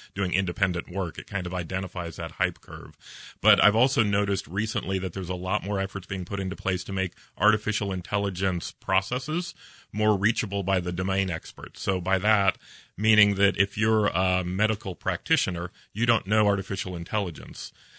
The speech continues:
but you know the medical world really well. And it, it ends up being that the medical practitioner, through certain libraries and programs and activities now, can start applying artificial intelligence with their domain knowledge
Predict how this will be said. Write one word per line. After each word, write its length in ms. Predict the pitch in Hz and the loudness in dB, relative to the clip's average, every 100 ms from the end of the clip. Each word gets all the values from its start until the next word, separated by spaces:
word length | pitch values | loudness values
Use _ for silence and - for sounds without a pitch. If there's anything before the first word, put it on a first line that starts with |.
| - - | -20 -6
but 500 | 90 120 98 98 - - | 4 8 8 6 -4 -14
you 220 | 98 110 | -2 2
know 440 | 104 104 95 95 92 | 4 4 4 2 -2
the 160 | 87 | -4
medical 360 | 95 120 - 95 | 2 2 0 -6
world 260 | 90 87 78 | -4 -6 -8
really 220 | 76 - | -8 -6
well. 320 | 65 52 80 - - - | -6 -8 -10 -16 -20 -6
And 140 | 95 | 0
it, 160 | - - 113 - - - | 0 0 -2 -2 -6 -12
it 320 | - - 107 | -14 -2 0
ends 220 | 120 147 143 | 2 4 4
up 120 | 95 | 4
being 280 | 117 117 101 | 4 4 4
that 220 | 101 - | 2 2
the 120 | 98 | 0
medical 380 | 95 107 120 - | 2 2 2 -2
practitioner, 720 | - 101 - 123 - 107 98 | 0 0 2 -2 0 -2 -2
through 320 | 92 - 110 | -4 -4 -2
certain 360 | 101 123 120 98 | 0 0 -2 -4
libraries 520 | 98 101 104 107 101 | -2 0 0 0 0
and 140 | 90 - | -4 -4
programs 520 | 113 104 101 98 95 | -2 0 -2 -2 -4
and 100 | 92 | -8
activities 520 | 90 - 131 98 87 | -8 -8 -6 -6 -6
now, 300 | 90 87 87 - - - | -6 -6 -8 -10 -18 -6
can 120 | 110 | -4
start 260 | - 113 101 | 4 4 4
applying 600 | - 104 104 110 113 110 | -4 0 2 2 -2 -2
artificial 520 | 101 107 101 101 101 | 0 0 0 -6 -4
intelligence 720 | 92 - 104 110 127 180 - - _ _ _ | -6 -2 -2 -2 -4 -6 -6 -12 _ _ _
with 200 | 101 110 | -8 0
their 120 | 104 | 0
domain 400 | 95 98 92 101 | 2 -2 -4 -6
knowledge 560 | 113 113 127 147 - | -4 -2 -2 -4 -8